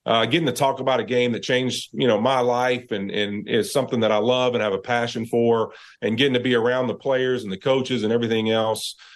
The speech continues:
Uh, I don't think I ever realized I'd have this much fun doing this, and, and the crew I'm doing it with,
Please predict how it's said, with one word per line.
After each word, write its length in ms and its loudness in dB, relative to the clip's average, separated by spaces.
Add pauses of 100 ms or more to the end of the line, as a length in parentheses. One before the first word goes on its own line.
(160)
Uh, 60 2
I 280 2
don't 140 2
think 160 0
I 140 2
ever 180 0
realized 460 0
I'd 100 -4
have 140 -4
this 200 -4
much 220 0
fun 300 0
doing 280 0
this, 340 -2
and, 120 -2
and 160 0
the 80 0
crew 260 2
I'm 120 0
doing 240 2
it 80 -4
with, 380 0